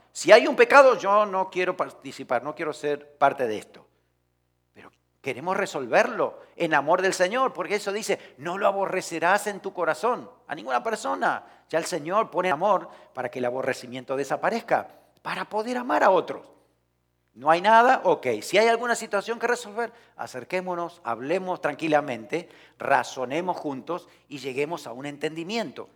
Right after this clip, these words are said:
Es lo que dice la palabra del Señor en este lugar. También Pablo le dijo a Timoteo, en primera de Timoteo cinco veintidós, "No participes en pecados ajenos,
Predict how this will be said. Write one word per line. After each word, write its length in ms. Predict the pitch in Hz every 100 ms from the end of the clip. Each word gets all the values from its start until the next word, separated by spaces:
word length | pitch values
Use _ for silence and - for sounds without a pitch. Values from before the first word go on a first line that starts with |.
| _ -
Es 160 | 202
lo 100 | 160
que 80 | 135
dice 300 | 160 170 143
la 100 | 120
palabra 380 | 123 147 156 151
del 140 | 151
Señor 440 | 147 135 139 170 - - - 127
en 100 | 147
este 220 | 160 170
lugar. 340 | 190 240 214 - - _ _ _ _ _ _ _ -
También 400 | 202 220 214 -
Pablo 260 | 226 202
le 140 | 156 185
dijo 160 | -
a 80 | 170
Timoteo, 500 | 160 165 208 185 113 - - _ _ _ _
en 80 | 110
primera 320 | 110 123 165
de 80 | 147
Timoteo 640 | 135 127 123 151 120 123 -
cinco 340 | - 143 135
veintidós, 480 | 120 117 127 107 - - _ _ _ _
"No 480 | 120 139 185 233 233
participes 920 | 233 190 151 139 147 165 185 202 202 -
en 200 | 135 117
pecados 680 | 117 - 139 143 143 135
ajenos, 800 | 127 - 123 98 90 87 _ _